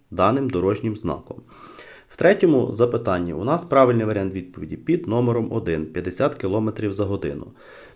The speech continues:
Ми пам'ятаємо, що якщо ми бачимо знак на білому фоні, ми заздалегідь зменшуємо швидкість,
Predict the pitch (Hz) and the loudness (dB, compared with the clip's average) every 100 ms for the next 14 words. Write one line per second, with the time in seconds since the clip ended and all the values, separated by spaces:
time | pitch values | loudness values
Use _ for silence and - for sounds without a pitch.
0 | - 135 117 107 107 95 85 85 - 98 | 0 0 2 0 0 0 0 -6 -6 -6
1 | - 104 95 92 85 98 90 92 104 87 | -2 -2 0 0 -2 -4 -6 0 0 0
2 | 101 87 95 87 87 - 117 156 180 117 | -4 -4 -2 -2 -4 -2 0 0 0 0
3 | 113 117 110 113 110 101 87 95 90 87 | 0 0 2 0 2 -2 -2 -2 -2 -2
4 | 95 92 90 95 131 - 190 - | -4 -4 -4 0 0 -2 -8 -8